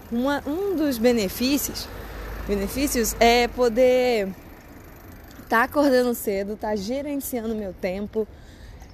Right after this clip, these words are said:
Como eu já disse, eu, é, me desativei um pouco das redes sociais. É, eu somente, eu ainda, eu só tô com o WhatsApp e também tô me controlando pra usar ele não,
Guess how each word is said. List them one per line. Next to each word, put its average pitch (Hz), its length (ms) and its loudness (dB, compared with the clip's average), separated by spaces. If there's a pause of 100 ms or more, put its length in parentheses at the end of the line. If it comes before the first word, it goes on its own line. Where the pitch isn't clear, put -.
Como 233 200 6
eu 233 80 8
já 220 160 2
disse, 214 720 0 (300)
eu, 214 340 0 (760)
é, 202 400 0
me 208 140 0
desativei 214 720 0
um 247 40 -2
pouco 214 300 0
das 196 240 0
redes 196 220 -2
sociais. 175 1000 -4 (520)
É, 180 840 2 (200)
eu 208 320 4 (140)
somente, 240 800 -2
eu 262 240 2
ainda, 233 260 -2
eu 226 100 0
só 240 140 -6
tô 240 160 -2
com 262 140 -8
o - 20 -4
WhatsApp 226 640 -6
e 247 100 -4
também 220 380 -4 (560)
tô 240 120 10
me 254 120 4
controlando 254 880 4
pra 214 240 -4
usar 208 340 -2
ele 220 260 -2
não, 233 280 -2